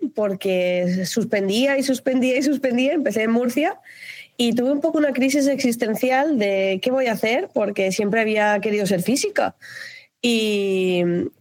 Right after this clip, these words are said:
y tuve un poco de ideas locas de voy a hacer periodismo deportivo, porque me gusta mucho el fútbol, pero al final la lógica <laughs> ganó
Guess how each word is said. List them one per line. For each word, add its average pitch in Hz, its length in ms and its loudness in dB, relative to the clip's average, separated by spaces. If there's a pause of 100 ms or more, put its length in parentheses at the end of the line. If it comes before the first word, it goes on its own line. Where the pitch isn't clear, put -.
(160)
y 226 120 0
tuve 233 180 0
un 247 80 2
poco 254 200 0
de 240 80 0
ideas 226 260 0
locas 220 460 2
de 190 100 2
voy 208 100 0
a 214 60 2
hacer 214 640 2
periodismo 226 580 2
deportivo, 220 600 0
porque 185 240 0
me 185 80 2
gusta 190 200 -2
mucho 202 200 0
el 180 80 0
fútbol, 226 420 -2 (540)
pero 214 180 2
al 202 120 2
final 202 420 2
la 202 100 2
lógica 190 880 2 (240)
<laughs> - 220 2
ganó 220 520 0